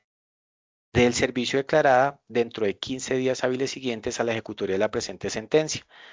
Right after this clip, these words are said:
a partir día, a partir del día siguiente del vencimiento del plazo otorgado para el pago. Sobre el valor del capital adeudado se causarán intereses moratorios a la tasa máxima legal permitida hasta cuando se verifique el total,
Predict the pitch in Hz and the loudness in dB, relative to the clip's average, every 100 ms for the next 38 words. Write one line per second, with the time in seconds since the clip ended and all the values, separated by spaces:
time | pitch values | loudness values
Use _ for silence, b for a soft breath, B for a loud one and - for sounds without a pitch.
0 | B B 117 117 113 107 110 101 117 113 | B B 2 4 2 2 -2 -2 0 0
1 | - - 113 113 131 131 127 131 117 104 | -2 -2 -2 0 -2 -2 -4 -2 -2 -4
2 | 113 120 113 110 120 123 - 120 110 110 | -2 -2 -2 0 -4 -4 -4 -2 -2 -4
3 | 110 98 92 123 - 98 104 131 117 104 | -6 -8 -4 -4 0 0 0 -4 4 4
4 | 104 143 156 - 139 123 - B B - | 4 0 2 2 2 2 -10 B B -6
5 | 135 120 104 104 101 104 - 113 127 110 | -2 -2 0 0 0 -6 -4 -4 -2 0
6 | 113 139 131 127 135 - 120 107 98 101 | 0 0 -2 -2 -4 -8 -6 -6 -6 -6
7 | 104 107 101 104 117 - 113 120 113 104 | -6 -6 -6 -4 -4 -2 -2 -2 -4 -2
8 | 95 95 104 104 104 - 104 101 104 92 | -2 -4 -4 -6 -6 -6 -8 -6 -2 -2
9 | 107 107 131 - 113 117 110 110 113 104 | -2 -8 -8 -2 2 2 0 -4 -4 -6
10 | - 113 117 110 101 113 110 - 95 - | -4 -4 -4 -8 -6 -8 -8 -8 -8 -2
11 | 98 98 | -4 -4